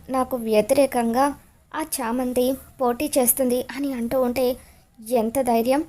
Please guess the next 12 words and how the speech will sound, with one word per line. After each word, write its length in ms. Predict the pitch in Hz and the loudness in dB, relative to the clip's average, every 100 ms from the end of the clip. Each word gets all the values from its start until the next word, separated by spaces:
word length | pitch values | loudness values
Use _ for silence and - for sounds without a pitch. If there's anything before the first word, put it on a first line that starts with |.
| - 247 | -10 -10
నా 180 | 247 233 | -4 -2
ఇంట్లో 360 | 233 214 285 | -2 -2 -2
పనిచేస్తూ 680 | 285 262 254 254 254 - 349 - - _ _ _ _ _ _ _ _ 262 | 0 -2 0 0 0 2 0 -2 -20 _ _ _ _ _ _ _ _ -4
నా 200 | 254 262 | -2 0
కోడలికి 540 | 254 240 311 302 285 | 0 2 2 2 0
వ్యతిరేకంగా 760 | 240 233 277 285 262 233 233 302 | -2 -2 2 2 2 0 2 0
పోటీ 440 | - 294 294 302 294 | 0 0 2 0 0
చేస్తుందా?" 420 | 247 - 247 240 - 247 | 0 0 0 0 0 -4
అని 140 | 262 247 | -4 -4
చెప్పి 340 | 233 262 247 - - - _ - | -2 0 0 -6 -20 -20 _ 0
రమాదేవి 640 | 240 247 262 233 254 247 226 - - _ _ _ _ - | 2 2 2 2 2 2 -2 -14 -20 _ _ _ _ -4
కోపంగా 640 | 247 262 277 240 254 262 | 0 2 0 2 2 2